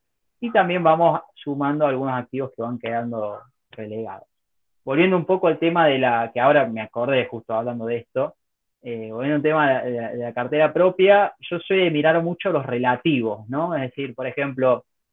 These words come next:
eh, no sé si viste, eh, no sé, en Twitter el otro día subí la foto que decía, "Che, miren cómo están los trades relativos, todas las empresas valuadas al C C L los precios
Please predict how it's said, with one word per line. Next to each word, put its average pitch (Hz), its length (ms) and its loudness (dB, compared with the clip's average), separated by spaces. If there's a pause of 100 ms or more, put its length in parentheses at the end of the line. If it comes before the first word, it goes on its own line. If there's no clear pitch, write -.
(280)
eh, 117 400 -8
no 143 120 -8
sé 139 120 -10
si 127 260 -8
viste, 127 360 -6
eh, 113 260 0
no 120 80 -10
sé, 120 120 -16
en 117 60 -14
Twitter 139 240 -10
el 131 60 -10
otro 131 180 -8
día 131 260 -8
subí 131 240 -14
la 123 140 -10
foto 143 500 -6 (360)
que - 100 -10
decía, 127 240 -8
"Che, 147 160 2
miren 135 240 0
cómo 139 140 -2
están 139 180 0
los 131 100 -4
trades 143 180 0
relativos, 135 560 2
todas 156 140 8
las 139 160 4
empresas 143 420 -2
valuadas 139 380 2
al 139 120 -6
C 139 180 -6
C 147 100 0
L 147 120 0
los 135 140 -4
precios 160 640 0